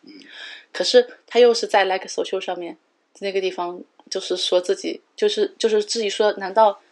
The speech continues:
Speaker 2: 只有你们那些，你们就只认为那些高尚的东西，就是那些美妙的用词、高尚的用词才是，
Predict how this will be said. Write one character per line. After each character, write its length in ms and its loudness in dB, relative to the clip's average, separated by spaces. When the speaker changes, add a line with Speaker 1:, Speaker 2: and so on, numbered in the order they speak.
Speaker 2:
只 140 -2
有 140 0
你 100 -8
们 180 -10
那 160 -8
些， 200 -12
你 100 -10
们 160 -8
就 140 -2
只 160 -6
认 180 -4
为 120 -6
那 80 -10
些 120 -10
高 240 0
尚 300 -6
的 180 -6
东 160 -8
西， 300 -12
就 140 -12
是 200 -12
那 80 -16
些 120 -14
美 200 -10
妙 180 -4
的 140 -6
用 180 -8
词、 240 -14
高 180 -2
尚 220 -12
的 100 -10
用 160 -8
词 140 -20
才 140 -18
是， 160 -10